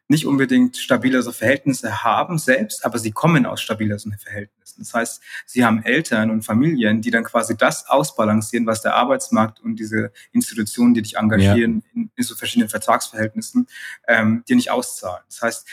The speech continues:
Speaker 1: sie fallen auf etwas zurück. Aber wenn du jetzt zum Beispiel, ähm, wie jetzt ich, aus so einer ärmeren Familie kommst und dann in, dich in solche, äh, quasi Felder wagst, dann hast du ein an-, ganz anderes Risiko. Du fällst so ins Nichts, wenn du fällst. Ähm,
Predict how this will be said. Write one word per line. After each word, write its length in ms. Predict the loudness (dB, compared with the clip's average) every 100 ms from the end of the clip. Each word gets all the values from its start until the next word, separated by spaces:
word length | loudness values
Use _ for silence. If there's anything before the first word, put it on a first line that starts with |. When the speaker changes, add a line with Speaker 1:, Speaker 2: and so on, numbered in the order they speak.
| -16
Speaker 1:
sie 160 | -12
fallen 380 | 0 2 4 2
auf 220 | -2 -6
etwas 360 | -8 -6 -8 -8
zurück. 360 | -8 -6 -6 -8
Aber 200 | -6 0
wenn 140 | 2
du 80 | 2
jetzt 160 | -2 0
zum 120 | 0
Beispiel, 540 | 0 -2 -2 -2 -2 -2
ähm, 380 | 0 2 0 _ _ _ _ _ _
wie 140 | -2 0
jetzt 360 | -2 -6 -2
ich, 340 | -2 -2 -8 -18 -20 _
aus 220 | -6 -4
so 80 | -2
einer 500 | 0 2 2 0 -2 -2
ärmeren 420 | 2 2 2 -2
Familie 380 | 0 0 0 -2
kommst 420 | -2 -2 -2 -2
und 120 | -2
dann 160 | 0 0
in, 160 | -2 -4
dich 160 | 0
in 80 | 2
solche, 280 | 2 2 -4 -8 -6
äh, 140 | -6 -8 _ _
quasi 500 | 0 0 2 2 0
Felder 480 | 2 2 4 2 2
wagst, 540 | 0 0 -4 -6 -14 -20 -20 -8
dann 100 | -2
hast 180 | -2 0
du 80 | 0
ein 80 | 0
an-, 180 | -2 -2
ganz 180 | -2 0
anderes 300 | -6 -4 -4
Risiko. 480 | -2 -2 -4 -8 -8
Du 80 |
fällst 400 | -2 2 0 -2
so 80 | -2
ins 220 | -2 2
Nichts, 340 | 2 2 -2 -4
wenn 120 | -4
du 60 | -4
fällst. 520 | -8 -10 -14 -18 -4
Ähm, 580 | 0 2 4 4 2